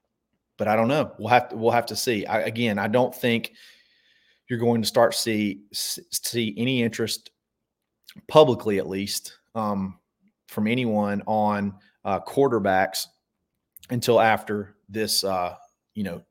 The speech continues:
till after our portal period closes. So yes, I do think we're gonna have a quarterback that's added to this roster. I think you're gonna have two offensive linemen at least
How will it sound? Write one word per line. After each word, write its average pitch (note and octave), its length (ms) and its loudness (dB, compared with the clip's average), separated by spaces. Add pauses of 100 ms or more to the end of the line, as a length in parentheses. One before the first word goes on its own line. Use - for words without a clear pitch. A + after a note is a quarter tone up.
(120)
till - 220 -2
after G#2+ 300 -2
our F#2 120 0
portal F#2 460 -6 (140)
period F2+ 280 -8
closes. E2 440 -10 (1800)
So - 140 -4
yes, A#2 320 6
I B2 100 6
do B2 180 4
think A#2+ 200 2
we're G2+ 120 0
gonna G#2+ 120 4
have G#2 480 2
a G#2 80 -2
quarterback G2 720 0 (420)
that's G#2+ 160 -4
added G#2 240 0
to G2+ 80 -6
this F#2+ 200 -6
roster. F#2+ 440 -6 (680)
I A#2 60 -4
think A#2 240 0
you're A#2+ 100 -4
gonna B2 160 2
have A#2+ 260 2
two B2 220 4
offensive A#2 440 4
linemen G#2 440 -2 (440)
at G#2+ 160 0
least A2+ 500 -2